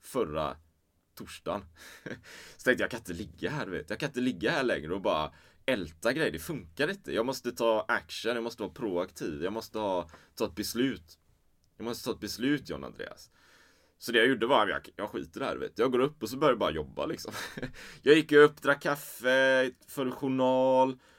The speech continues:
åkte till Flexgatan där vi sitter här idag, spelade in podd. Jag var här klockan sju på morgonen, vet du, människa. Jag satt här till sju, åtta på kvällen. Jag var sist. Jag var först in, sist ut. Och sen har jag gjort det varje dag ända sedan dess.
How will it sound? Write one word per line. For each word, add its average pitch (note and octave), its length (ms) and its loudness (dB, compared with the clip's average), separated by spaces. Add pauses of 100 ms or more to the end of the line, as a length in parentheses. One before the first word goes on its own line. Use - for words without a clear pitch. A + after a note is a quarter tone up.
(160)
åkte - 280 -8
till B2+ 320 2
Flexgatan A#2 640 -2
där A2 80 -4
vi G#2 60 -10
sitter - 320 -10
här E2+ 160 -6
idag, E2+ 280 -4
spelade F#2+ 240 -10
in E2+ 100 -10
podd. A#2 240 -4
Jag G2+ 80 0
var B2+ 80 0
här G#2+ 80 0
klockan - 280 -12
sju F#2 260 -4
på E2 140 -16
morgonen, E2+ 560 -6
vet A#2 120 -8
du, G2 80 -10
människa. F2 680 -8
Jag F#2 100 -6
satt - 280 -6
här G2+ 160 0
till F2 160 -12
sju, F2+ 240 -6
åtta F2 260 -10
på D#2 140 -16
kvällen. D#2 480 -10 (560)
Jag G#2+ 120 -2
var G#2+ 80 0
sist. - 500 -6 (180)
Jag A2 60 -2
var G#2 60 -8
först C3 340 -6
in, A#2 240 0
sist - 420 -8
ut. G#2+ 300 -4 (380)
Och G2+ 100 -12
sen B2+ 160 0
har C#3 40 2
jag C3 100 2
gjort - 80 -20 (100)
det G#2+ 240 2
varje F2 480 2
dag F2+ 240 0
ända E2 180 -6
sedan D#2+ 180 -10
dess. G2 260 -2